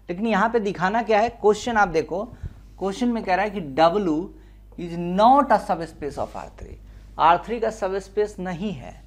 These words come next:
इसका मतलब है कि हमें काउंटर एग्जांपल से जाना होगा, ठीक है।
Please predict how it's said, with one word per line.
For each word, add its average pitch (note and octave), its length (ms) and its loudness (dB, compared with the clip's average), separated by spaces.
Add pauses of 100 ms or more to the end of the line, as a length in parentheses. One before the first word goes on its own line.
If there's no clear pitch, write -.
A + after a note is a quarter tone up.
(380)
इसका A3+ 240 0
मतलब B3 300 0
है A#3+ 120 -4
कि A#3+ 120 -10
हमें A3 320 -10
काउंटर G3 480 2
एग्जांपल D#3+ 520 0
से G#3+ 180 -8
जाना C3+ 260 -2
होगा, - 380 -14 (100)
ठीक A#3+ 160 -2
है। C3+ 120 0